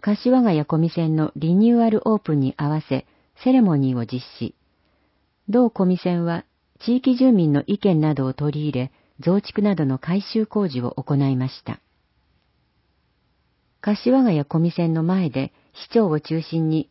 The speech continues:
五人の男性が胸にリボンをつけ、手にはそれぞれハサミを持ち、テープカットをするところです。左横には関係者の男性が立っています。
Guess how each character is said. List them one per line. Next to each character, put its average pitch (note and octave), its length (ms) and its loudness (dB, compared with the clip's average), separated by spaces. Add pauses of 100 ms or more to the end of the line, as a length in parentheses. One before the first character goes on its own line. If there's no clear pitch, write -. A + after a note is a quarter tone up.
(140)
五 F#3 160 0
人 A#3+ 240 6
の E3+ 80 2
男 D3 220 -2
性 D3 220 -4
が D3 200 -4 (320)
胸 G#3 280 4
に F3+ 140 2
リ G3+ 160 2
ボ G3 120 2
ン C#3+ 120 0
を C3+ 80 -2
つ - 180 -16
け、 C#3+ 220 -4 (280)
手 A#3+ 120 2
に A3 120 4
は F3+ 120 2
そ G3 140 -2
れ G3 100 2
ぞ F3 100 0
れ E3 80 2
ハ E3+ 160 -4
サ A3 180 0
ミ A3 160 4
を C#3+ 80 0
持 D3+ 160 0
ち、 - 280 -8 (160)
テ F#3+ 100 -2
ー A3 60 2
プ A#3+ 140 -2
カ B3 120 -2
ッ B3 100 -4
ト D3 120 -2
を D3+ 60 -2
す - 140 -10
る D3 100 -6
と C#3+ 100 -6
こ C#3+ 140 -6
ろ C3+ 80 -4
で B2 140 -8
す。 - 60 -20 (1080)
左 A3+ 360 0
横 A#3+ 240 0
に A3+ 140 2
は D#3 240 -2
関 G#3 220 -2
係 A#3+ 160 0
者 E3+ 140 -2
の C3+ 100 -2
男 D3 220 -2
性 E3 180 -2
が D3 80 -2
立 D3 140 -8
っ C#3+ 40 -8
て - 180 -10
い A#2+ 100 -4
ま A2+ 140 -6
す。 - 40 -18